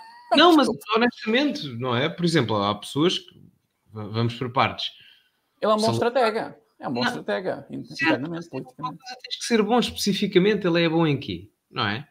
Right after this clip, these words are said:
Speaker 2: O Salazar era bom em finanças, não é? Por exemplo, estou a dar um, um exemplo particular, o Cavaco Silva também. O Ramalhianes era, eh, força militar, et cetera.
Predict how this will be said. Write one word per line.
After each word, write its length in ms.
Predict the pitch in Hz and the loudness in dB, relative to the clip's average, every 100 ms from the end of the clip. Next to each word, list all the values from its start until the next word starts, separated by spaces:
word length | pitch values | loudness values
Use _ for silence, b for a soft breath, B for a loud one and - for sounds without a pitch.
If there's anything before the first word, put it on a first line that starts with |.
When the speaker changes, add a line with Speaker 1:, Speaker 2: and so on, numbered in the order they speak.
| b b b | b b b
Speaker 2:
O 40 | - | -6
Salazar 460 | 208 196 147 214 | 2 4 4 4
era 140 | 214 202 | 4 2
bom 140 | 180 | 4
em 80 | 180 | 2
finanças, 720 | 170 147 175 - 107 - - _ _ _ _ _ _ | 2 0 0 -2 -6 -14 -20 _ _ _ _ _ _
não 120 | - 104 | -8 -6
é? 80 | |
Por 160 | 107 - | -4 -4
exemplo, 380 | 113 165 165 - | 0 2 0 -4
estou 200 | - 117 | -6 0
a 40 | |
dar 140 | 127 139 | 2 0
um, 420 | 123 120 104 85 | -2 -6 -8 -8
um 100 | 117 | -2
exemplo 240 | 117 135 | 0 0
particular, 500 | 131 120 127 147 135 | -2 -6 -2 0 2
o 120 | 101 95 | -2 -4
Cavaco 300 | 113 135 - | 0 0 0
Silva 240 | 156 135 | -2 0
também. 480 | 127 110 147 101 85 _ _ _ _ _ 104 104 B B | 0 2 2 0 -8 _ _ _ _ _ -16 -16 B B
O 60 | 95 | 0
Ramalhianes 580 | 120 139 131 151 151 | 4 4 6 4 2
era, 360 | 135 131 120 113 117 - - - _ _ - | 0 -2 -4 -6 -12 -14 -20 -20 _ _ -20
eh, 400 | 76 98 76 76 | -16 -14 -12 -10
força 300 | - 127 127 | -4 -2 0
militar, 380 | 123 113 143 147 | 0 2 4 2
et 120 | 110 | 0
cetera. 440 | - 147 101 85 | 0 -2 -4 -12